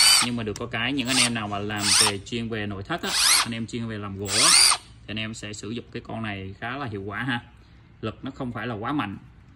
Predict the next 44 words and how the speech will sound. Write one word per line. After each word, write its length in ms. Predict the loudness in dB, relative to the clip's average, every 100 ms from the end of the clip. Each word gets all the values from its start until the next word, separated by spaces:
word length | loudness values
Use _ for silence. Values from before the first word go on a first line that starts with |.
| -20 -20 -20 -20 -6 2 6 6 8 6 4
Và 320 | -2 -4 -6
nó 140 | -4 -2
đánh 520 | -2 -2 -4 -6 -8
rất 140 | -6
là 160 | -4 -2
êm. 240 | 0 0 -4 -14 -20 -20 -20 -6
Khi 120 | -4
anh 160 | 0 0
em 200 | 0 -2
mà 260 | -2 -6
sử 160 | -6 -8
dụng 260 | -6 -6 -4
bắn 320 | -4 -4 -2
vít 180 | -4 -4
á, 140 | -8 -8 -10
thì 240 | -10 -8 -10 -12 -8
tình 140 | -6
trạng 240 | -4 -4 -4
mà 80 |
tè 240 | -2 0 0
đầu 300 | 0 -2 -4
á, 140 | -6 -8 -16 -14
so 220 | -10 -8 -4
với 200 | -2 2
con 140 | 2
này 220 | 2 0
á, 100 | -2
với 180 | -2 -4
con 180 | -2 -2
búa 100 | 0
cơ 260 | 4 4
á, 60 | 4
thì 60 | 0
con 200 | -4 -2
này 220 | -2 -2 -2
nó 160 | -4
sẽ 200 | -6 -6
ít 160 | -4 -4 0
khi 140 | 0
mà 140 | 2
bị 140 | -2 -6 -4
tè 160 | -2 0
đầu 200 | 0 2
ha. 160 | 0